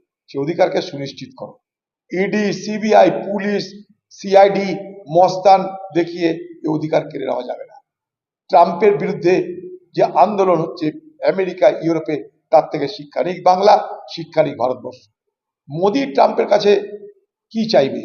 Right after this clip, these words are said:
আর ট্রাম্প মোদির কাছে কি চাইবে, সেটা স্পষ্ট করে বলতে হবে ভারতবর্ষের মানুষকে। আমাদের লাভ কোথায়, ক্ষতি কোথায়, বলতে হবে। ট্রাম্প যে সমস্ত কথা বলছে, সাতচল্লিশ বার ট্রাম্প বলেছে যে তার নেতৃত্বে যুদ্ধবিরতি হয়েছে।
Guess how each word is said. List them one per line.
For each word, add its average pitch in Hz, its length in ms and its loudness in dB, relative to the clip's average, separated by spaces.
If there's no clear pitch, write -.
আর - 140 -4
ট্রাম্প 196 320 4
মোদির 190 240 -2
কাছে 175 140 -2
কি 170 160 -12
চাইবে, 160 300 0
সেটা 165 200 -2
স্পষ্ট - 360 -4
করে 202 160 -4
বলতে 226 220 0
হবে 233 140 4
ভারতবর্ষের 185 440 -2
মানুষকে। - 280 -12
আমাদের 156 360 0
লাভ 160 240 6
কোথায়, 151 320 2
ক্ষতি 165 260 -8
কোথায়, 156 320 0
বলতে 220 240 0
হবে। 208 180 4
ট্রাম্প 185 280 6
যে 170 80 -2
সমস্ত 180 360 0
কথা 165 260 2
বলছে, 170 300 -2
সাতচল্লিশ 202 560 0
বার 214 180 4
ট্রাম্প 196 240 2
বলেছে 190 280 2
যে 175 80 -2
তার 190 220 6
নেতৃত্বে 185 380 -2
যুদ্ধবিরতি 175 540 -4
হয়েছে। 170 240 0